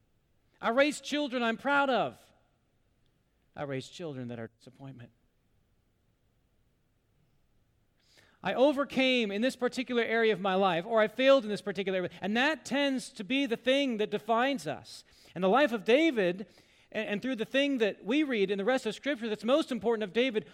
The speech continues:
was not his success, and it wasn't his failures, it wasn't anything he had done, it was something that God did for him. There is something wrong with this rags to riches narrative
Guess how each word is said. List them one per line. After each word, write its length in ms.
was 240
not 340
his 200
success, 680
and 120
it 100
wasn't 360
his 200
failures, 560
it 80
wasn't 280
anything 360
he 140
had 140
done, 220
it 40
was 120
something 300
that 120
God 280
did 180
for 300
him. 300
There 80
is 60
something 360
wrong 360
with 180
this 380
rags 540
to 160
riches 540
narrative 520